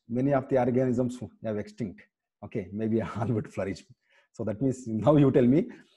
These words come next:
<laughs> which organism is the most deadliest animal on this planet Earth.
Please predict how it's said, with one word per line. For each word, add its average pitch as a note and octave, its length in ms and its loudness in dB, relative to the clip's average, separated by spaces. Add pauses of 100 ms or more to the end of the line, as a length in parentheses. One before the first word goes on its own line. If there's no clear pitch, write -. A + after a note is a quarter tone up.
(220)
<laughs> - 460 -16
which C#3 240 0
organism C3 540 4
is A#2 100 4
the A#2+ 100 2
most A#2 320 -2
deadliest G#2+ 440 -4
animal G2+ 420 -4
on G2+ 100 -6
this G#2 140 -4
planet F2 340 -10
Earth. F2 220 -14